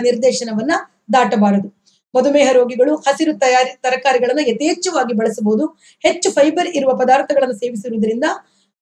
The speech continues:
ಆ, ಕ್ಯಾಲರಿಗಳನ್ನ ನಿಯಂತ್ರಿಸಬಹುದು. ಕನಿಷ್ಠ ಇಪ್ಪತ್ತರಿಂದ ಮೂವತ್ತು ಗ್ರಾಂನಷ್ಟು fiber ಆಹಾರದಲ್ಲಿ ಇರುವಂತೆ ನೋಡಿಕೊಳ್ಳಬೇಕು.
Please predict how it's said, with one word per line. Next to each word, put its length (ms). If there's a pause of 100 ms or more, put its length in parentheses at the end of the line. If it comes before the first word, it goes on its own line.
(120)
ಆ, 80
ಕ್ಯಾಲರಿಗಳನ್ನ 920
ನಿಯಂತ್ರಿಸಬಹುದು. 680
ಕನಿಷ್ಠ 500 (100)
ಇಪ್ಪತ್ತರಿಂದ 560
ಮೂವತ್ತು 460
ಗ್ರಾಂನಷ್ಟು 540
fiber 420 (240)
ಆಹಾರದಲ್ಲಿ 420
ಇರುವಂತೆ 340
ನೋಡಿಕೊಳ್ಳಬೇಕು. 640